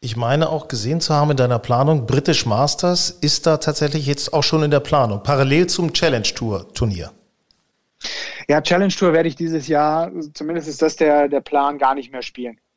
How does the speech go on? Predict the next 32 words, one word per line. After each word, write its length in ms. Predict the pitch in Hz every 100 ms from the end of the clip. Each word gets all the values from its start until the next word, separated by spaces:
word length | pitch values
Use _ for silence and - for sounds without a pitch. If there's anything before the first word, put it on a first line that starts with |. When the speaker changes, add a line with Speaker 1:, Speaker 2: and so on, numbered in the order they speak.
| _ _ _
Speaker 2:
Ja, 160 | 123 123
also 240 | 131 135
ich 180 | 135 -
werde 140 | 147
mich 100 | 147
jetzt 160 | 143 -
voll 180 | 151 147
auf 120 | 143
die 500 | 147 139 139 135 139
European 360 | 147 139 160 160
Tour 160 | 165
fokussieren, 600 | 156 147 151 139 170 170 170
alle 260 | 151 156
Turniere 540 | - 151 156 156 156 151 _ _ _ _ _
mitnehmen, 600 | 143 156 160 156 151 180 -
die 420 | 135 147 147 151
ich 160 | 151 -
bekomme 600 | 143 - 151 165 160 170
und 140 | 143
die 140 | 143 151
mir, 260 | 139 139
mir 200 | 139 151
auch 100 | 147
in 80 | 151
den, 260 | 147 147 156
in 100 | 139
den 120 | 135
Turnierkalender 680 | - 151 156 147 147 147
und 80 | 147
die 120 | 143
Periodisierung 840 | 143 143 139 143 139 131 165 175 175
passen. 460 | 170 160 185 180